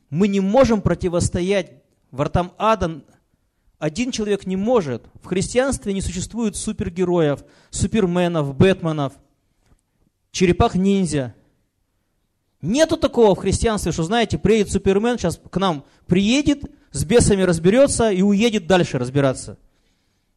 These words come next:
Сила не в ч-, не в одном человеке, а сила в единстве. Наша сила не в конкретной личности, а наша сила в наших взаимоотношениях, понимаете?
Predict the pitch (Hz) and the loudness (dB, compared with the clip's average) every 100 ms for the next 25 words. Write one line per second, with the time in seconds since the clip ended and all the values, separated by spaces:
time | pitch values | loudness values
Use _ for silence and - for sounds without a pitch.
0 | _ _ _ _ _ _ _ _ - - | _ _ _ _ _ _ _ _ -4 2
1 | - - 233 269 277 208 175 196 - 185 | 2 2 2 2 2 2 2 -2 -4 -4
2 | 180 196 170 262 277 233 208 214 196 151 | 0 0 0 0 0 0 0 0 0 -2
3 | 135 - 247 240 165 175 160 220 240 131 | -2 -2 0 2 0 -2 -2 -2 0 -2
4 | 131 107 107 _ _ _ _ _ _ _ | -6 -14 -14 _ _ _ _ _ _ _
5 | _ _ _ _ _ _ - 170 247 240 | _ _ _ _ _ _ -6 0 2 2
6 | 214 - 240 262 214 202 202 190 196 202 | 2 2 2 2 0 0 -4 -6 -8 -4
7 | 240 247 196 185 262 - 190 - 180 180 | -4 -2 -4 -4 -4 -4 -4 -4 -4 -4
8 | 185 160 - 247 226 190 - _ _ 127 | -4 -4 -4 -2 -2 -2 -8 _ _ -6
9 | 185 220 214 156 185 214 202 190 180 - | 0 0 0 0 0 2 0 0 -2 2
10 | 233 196 123 110 - 147 190 240 226 123 | 2 2 -4 -6 -8 -6 -4 -4 -6 -10
11 | 110 | -16